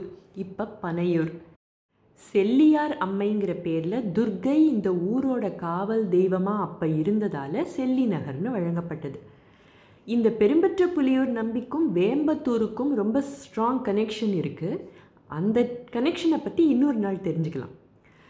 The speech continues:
இந்த சொக்கனுக்கு தான் அந்த நூல்ல எத்தனை பெயர்கள்! அருண்தவன், அருளாகரன், அழகிய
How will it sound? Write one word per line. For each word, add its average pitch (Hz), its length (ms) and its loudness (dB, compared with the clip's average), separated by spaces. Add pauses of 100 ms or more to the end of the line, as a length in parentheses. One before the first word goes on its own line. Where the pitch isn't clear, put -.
(320)
இந்த 254 240 4 (100)
சொக்கனுக்கு 294 640 2
தான் 269 260 0
அந்த 208 160 0
நூல்ல 226 440 0
எத்தனை 165 520 -2
பெயர்கள்! 160 680 -2 (240)
அருண்தவன், 160 760 0
அருளாகரன், 170 1000 0
அழகிய 175 560 0